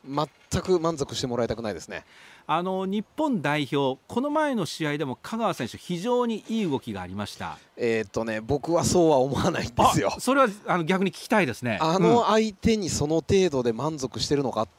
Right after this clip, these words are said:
Speaker 1: ていうところですよね。
Speaker 2: うん。あー。
Speaker 1: それはもう香川選手も、それから原口選手も
Speaker 2: ええ。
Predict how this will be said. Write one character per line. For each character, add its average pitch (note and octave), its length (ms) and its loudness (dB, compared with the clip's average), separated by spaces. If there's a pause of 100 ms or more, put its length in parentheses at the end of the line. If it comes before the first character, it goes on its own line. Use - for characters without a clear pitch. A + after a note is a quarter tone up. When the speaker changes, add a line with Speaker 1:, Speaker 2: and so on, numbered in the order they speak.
Speaker 1:
て - 60 -6
い G#2+ 40 -2
う - 20 -8
と G#2+ 80 -6
こ G2 60 -6
ろ F2 40 -2
で D#2+ 60 -14
す - 20 -16
よ F#2 60 -14
ね。 A2 140 -10 (160)
Speaker 2:
う - 20 -14
ん。 E2 40 -12
あ G#2+ 480 -6
ー。 A2 60 -6
Speaker 1:
そ E3 80 2
れ E3 60 4
は D#3 120 4
も D3 180 -2
う C3+ 40 -2
香 D#3 160 0
川 D3 200 2
選 B2 200 -4
手 A2 280 -6
も、 G2+ 260 -4
そ - 80 -6
れ A2 80 -4
か G2+ 60 -4
ら - 60 -6
原 C3 260 0
口 C#3+ 180 -8
選 G#2+ 180 -4
手 G2 140 -10
も G2+ 340 -4
Speaker 2:
え A2 220 -10
え。 - 140 -20